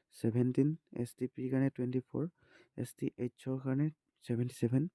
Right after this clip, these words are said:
আৰু এক্স চাৰ্ভিচমেনৰ কাৰণে ৰিজাৰ্ভ আছে।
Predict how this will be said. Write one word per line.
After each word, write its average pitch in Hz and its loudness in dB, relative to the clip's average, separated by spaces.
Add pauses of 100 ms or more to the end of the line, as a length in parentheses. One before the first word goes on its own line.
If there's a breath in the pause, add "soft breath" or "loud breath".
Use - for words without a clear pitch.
(1500 loud breath)
আৰু 117 2
এক্স 131 0
চাৰ্ভিচমেনৰ 143 6
কাৰণে 135 4 (680)
ৰিজাৰ্ভ 120 2
আছে। 123 0